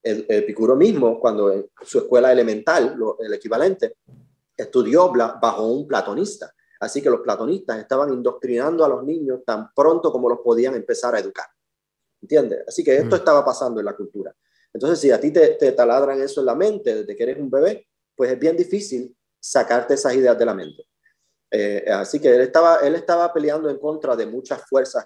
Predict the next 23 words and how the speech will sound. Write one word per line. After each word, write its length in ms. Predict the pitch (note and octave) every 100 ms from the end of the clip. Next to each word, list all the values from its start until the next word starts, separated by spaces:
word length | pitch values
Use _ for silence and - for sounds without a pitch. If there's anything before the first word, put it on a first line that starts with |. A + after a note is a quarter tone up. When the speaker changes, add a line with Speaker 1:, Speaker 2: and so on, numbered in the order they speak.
| _
Speaker 1:
culturales 500 | A#2 A#2 G#2+ G#2 G2+
en 100 | A#2
aquellos 300 | F#2+ G#2+ G#2
tiempos 380 | A#2+ A#2 A#2 -
que 80 | _
estaban, 420 | G#2+ G#2+ A2+ - _ _ _ _
eh, 260 | A#2+ G#2+ G#2
enraizadas, 760 | A2+ A2+ A2+ - D#3+ D3+ B2 - _ _ _ _ -
eh, 260 | A#2 G#2 -
y, 580 | A2 A2 G#2+ A2 A2 G#2+
y, 140 | - -
y 180 | A2+
que 280 | - A2 F#2+
luego 400 | - A#2 C3+ D#3+
so-, 340 | D#3 - A#2 A#2+
solamente 500 | - D3 C#3 C#3+ C#3
se 100 | C3+
volvieron 340 | A2+ A#2+ A#2+
más 180 | G#2+ -
fuertes 360 | A#2+ A#2 - -
con 160 | - G2
el 80 | F2+
tiempo. 360 | G#2+ F2+ _